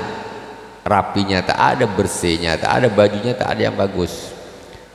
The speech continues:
Abu Dzar gak gitu, dia Imam Abu Dzar. Dia pembantunya, dia juga dipakai pakaian yang bagus kayak dia. Ceritanya gimana? Kata beliau, "Saya pernah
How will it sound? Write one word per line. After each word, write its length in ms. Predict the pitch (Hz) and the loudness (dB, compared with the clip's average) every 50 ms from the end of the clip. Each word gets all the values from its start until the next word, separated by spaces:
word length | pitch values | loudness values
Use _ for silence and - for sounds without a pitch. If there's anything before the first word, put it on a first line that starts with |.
| - - | -10 0
Abu 320 | - 113 113 123 123 117 | 2 4 4 6 6 6
Dzar 160 | 123 143 143 139 | 8 6 6 6
gak 240 | 135 104 - 117 | 4 2 2 2
gitu, 320 | 131 147 - - 135 127 123 | 0 -2 -2 -2 -4 -2 0
dia 120 | 120 117 117 | 0 0 0
Imam 160 | 120 120 110 | 0 0 2
Abu 240 | 104 113 120 123 127 | 2 2 2 0 2
Dzar. 240 | 120 117 113 110 - - - - - - - - - - - - | 4 4 4 4 2 -2 -8 -10 -12 -12 -12 -14 -14 -14 -6 2
Dia 160 | 95 117 131 | 4 4 6
pembantunya, 720 | 127 120 113 113 110 107 107 101 - 110 107 95 87 87 92 | 6 4 2 4 4 4 4 4 2 0 0 0 0 0 4
dia 320 | 98 117 143 - - - | 4 4 4 4 2 0
juga 240 | 107 107 110 139 - | 0 4 4 4 4
dipakai 560 | - 113 110 - 101 92 - 104 113 127 - | 4 0 -2 0 -2 0 2 2 0 2 2
pakaian 400 | 107 98 - 101 107 107 107 107 | 0 2 2 2 2 4 2 2
yang 40 | 104 | 6
bagus 360 | 107 107 113 143 147 - - | 6 6 6 4 2 0 0
kayak 240 | 120 123 117 - - - | 2 2 2 2 2 2
dia. 280 | 151 156 147 123 113 113 113 - - - - - - - - - - - - - - - - - - - - - - - - - - - - - - - - - - - - - - - - - - - - - - - | 4 4 6 6 4 2 0 -4 -8 -8 -10 -10 -12 -12 -14 -16 -16 -16 -18 -20 -20 -20 -20 -20 -20 -20 -20 -20 -20 -20 -20 -20 -20 -20 -20 -20 -20 -20 -20 -20 -20 -20 -20 -20 -20 -20 -20 -20 -20 -20 -20 -20 -2 2
Ceritanya 440 | 143 147 185 - 190 202 214 233 233 | 4 6 6 8 6 6 6 6 6
gimana? 480 | 214 220 208 208 196 185 185 185 180 | 6 6 6 6 6 6 6 6 8
Kata 240 | 185 165 156 170 165 | 6 6 6 6 4
beliau, 400 | 160 165 175 180 190 190 190 180 | 4 4 6 6 6 6 6 4
"Saya 800 | - - 160 156 160 160 160 165 175 180 180 180 160 - - - - - - - - - - - | 2 4 6 6 8 8 8 8 8 8 8 8 6 6 4 2 -2 -4 -6 -6 -8 -8 -8 -2
pernah 400 | - 139 131 127 139 143 151 156 | 0 2 2 2 2 2 2 2